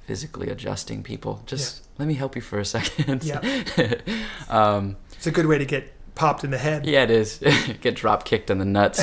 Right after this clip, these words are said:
Speaker 1: <laughs> Um, I was gonna bring up, you are,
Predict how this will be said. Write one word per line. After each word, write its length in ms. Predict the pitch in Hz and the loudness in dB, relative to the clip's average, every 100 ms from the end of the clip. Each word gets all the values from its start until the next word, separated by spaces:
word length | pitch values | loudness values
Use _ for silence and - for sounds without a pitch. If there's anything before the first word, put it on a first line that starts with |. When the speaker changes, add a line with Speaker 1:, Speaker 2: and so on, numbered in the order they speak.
| - | 6
Speaker 1:
<laughs> 1300 | 233 160 156 190 139 - 151 - - - - - 269 330 190 156 190 196 - - - - - - | 8 8 8 8 6 6 2 0 -10 -10 -10 0 4 6 4 0 -6 -10 -12 -12 -14 -10 -4 4
Um, 500 | 110 104 98 98 95 - - - - - - - - - - | 6 6 4 -2 -6 -12 -16 -16 -18 -20 -20 -20 -20 -18 -4
I 40 | |
was 80 | 123 | -2
gonna 180 | 147 143 | 4 4
bring 260 | 110 117 110 | 4 4 6
up, 220 | 104 - 107 | 4 2 0
you 160 | 120 | 6
are, 360 | 127 110 110 | 8 8 6